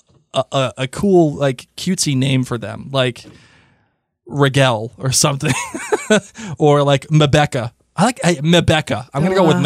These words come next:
Speaker 1: Mebecca.
Speaker 2: I don't like any of these.
Speaker 1: I don't, I don't think Mebecca is gonna move west. I think Katobi is gonna move east, uh, because she's gonna wanna be home,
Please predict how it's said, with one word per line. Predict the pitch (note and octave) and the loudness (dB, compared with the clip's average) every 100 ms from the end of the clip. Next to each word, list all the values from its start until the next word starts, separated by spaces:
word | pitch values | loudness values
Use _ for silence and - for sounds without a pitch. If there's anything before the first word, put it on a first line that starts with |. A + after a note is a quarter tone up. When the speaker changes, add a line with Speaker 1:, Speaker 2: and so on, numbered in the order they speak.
| C3+ | 0
Speaker 1:
Mebecca. | C3 | 0
Speaker 2:
I | G#3+ | 0
don't | A#3 G#3 | 0 0
like | F#3+ F3+ | -2 -4
any | F#3+ F#3+ F#3 | -4 -2 -2
of | E3+ | -2
these. | E3 E3 E3 - | -4 -6 -6 -2
Speaker 1:
I | D#3+ | 0
don't, | F#3 | 0
I | D#3+ | 0
don't | A#3+ | 0
think | B3 F3 | 0 2
Mebecca | D#3+ C#3 E3 C#3+ B2+ | 2 2 0 0 -2
is | C3 C3 | -2 -2
gonna | C#3+ C3 | 0 2
move | C3+ C#3+ C#3 C3+ A#2+ - - _ | 4 4 4 0 -4 -14 -20 _
west. | C#3 G#2 - - | -4 -2 -8 -6
I | C#3+ G3+ | -2 -2
think | - E3 - - | 0 -2 -4 -8
Katobi | D3 - E3+ D#3+ A2 A#2 | -6 2 4 4 0 -6
is | C3 | -6
gonna | C3 C3+ | -4 -6
move | B2+ B2+ A#2+ A#2+ - _ | -4 -4 -4 -8 -12 _
east, | D3 A#2 - - - _ _ - - _ _ _ | -8 -4 -6 -6 -12 _ _ -20 -20 _ _ _
uh, | C3 C3 B2+ - | 0 2 0 -2
because | D#3 F3+ D#3 C#3+ C3+ - | -4 0 0 0 -2 -6
she's | - - G3+ | -4 -4 -4
gonna | F3+ F#3+ F3 | -6 -4 -4
wanna | D#3 D3 C3+ | -4 -4 -4
be | C3 | -4
home, | A#2+ B2+ A#2 C3 | -4 -6 -8 -10